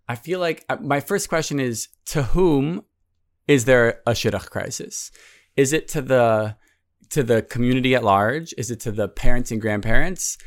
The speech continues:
Is it to the individual themselves? And if the individual themselves, what degree of that is fully their internal versus their perceived pressure and external forces making it a shidduch crisis? Right? Like, if some, like, we're,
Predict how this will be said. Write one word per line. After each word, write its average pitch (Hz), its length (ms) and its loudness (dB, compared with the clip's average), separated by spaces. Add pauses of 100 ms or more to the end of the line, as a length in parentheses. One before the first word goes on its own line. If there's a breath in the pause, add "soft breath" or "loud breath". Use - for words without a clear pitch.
(240 soft breath)
Is 123 140 -4
it 123 140 -6
to 123 120 -12
the 117 380 -4
individual 123 680 0
themselves? 107 840 -4
And 135 240 -6
if 202 340 -6
the 143 160 -8
individual 139 460 -4
themselves, 139 480 -4 (260 soft breath)
what 151 260 -4
degree 147 380 -2
of 113 140 -2
that 107 360 -4
is 123 200 -4
fully 175 480 -2
their 127 460 0
internal 143 760 -6
versus 135 680 -4 (360 soft breath)
their 131 500 0
perceived 135 540 2
pressure 127 520 0
and 123 220 -8
external 123 540 -6
forces 110 540 -4
making 120 460 -2
it 110 280 -4
a 117 60 -6
shidduch 101 340 -8
crisis? - 640 -12 (440 soft breath)
Right? 135 180 -2
Like, 151 240 -2
if 127 100 -10
some, 147 280 -6
like, 135 240 -6
we're, 135 400 -8